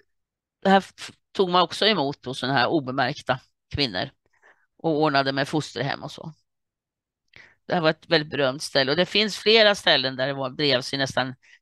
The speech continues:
industriell verksamhet. Skänninge är ett annat. Och ni ser ibland, ni som tittar i socknarna, att det finns socknar där det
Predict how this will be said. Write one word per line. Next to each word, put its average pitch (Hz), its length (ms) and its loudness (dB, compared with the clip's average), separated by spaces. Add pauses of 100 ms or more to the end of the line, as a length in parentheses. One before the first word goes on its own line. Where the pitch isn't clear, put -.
industriell 160 760 2
verksamhet. 123 800 -2
Skänninge 139 640 -2
är 123 40 -4
ett - 100 -8
annat. - 300 -8 (1200)
Och 151 80 -6
ni 170 160 2
ser 190 360 4
ibland, 160 420 4
ni 147 140 -2
som 156 180 -12
tittar 165 360 0
i 170 120 2 (480)
socknarna, 113 500 -4
att - 300 -4 (680)
det - 100 -12
finns 226 280 2
socknar 160 360 0
där 156 140 2
det 151 140 2